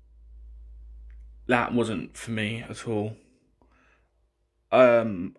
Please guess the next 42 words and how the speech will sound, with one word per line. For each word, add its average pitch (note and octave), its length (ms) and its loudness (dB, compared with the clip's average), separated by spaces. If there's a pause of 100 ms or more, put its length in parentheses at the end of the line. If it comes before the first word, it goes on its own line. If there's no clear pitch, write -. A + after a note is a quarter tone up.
afterwards, B2 840 -2 (760)
I A2+ 260 -2
started - 340 0
doing A2+ 400 2
what A#2 100 4
they A2 80 2
called A2 320 -2
media A#2+ 460 2
running, B2+ 340 4
I B2+ 40 -4
guess. B2+ 280 -2
I A2+ 60 -6
don't B2 100 -4
know C3 240 -2
what B2 160 -2
the A#2+ 100 2
actual A2+ 240 -6
term A#2 300 0
would A2 100 -4
be A2+ 120 -2
for G#2 100 -10
job. G#2+ 220 -2
That's A#2 180 4
what - 160 -2
the G#2+ 60 -10
job A2 160 -2
was G2 100 -8
called A2 320 -6 (460)
for - 80 -8
me. A#2+ 80 2
And A#2 60 4
that A#2 60 6
was A#2 120 0
for, A2+ 340 2 (320)
for A2 220 0
theatre, A2+ 680 0 (1300)
where A2 260 6
basically A#2 460 2
I G#2 80 4
would A2+ 100 -4
sell B2 220 0
ticket, - 520 -6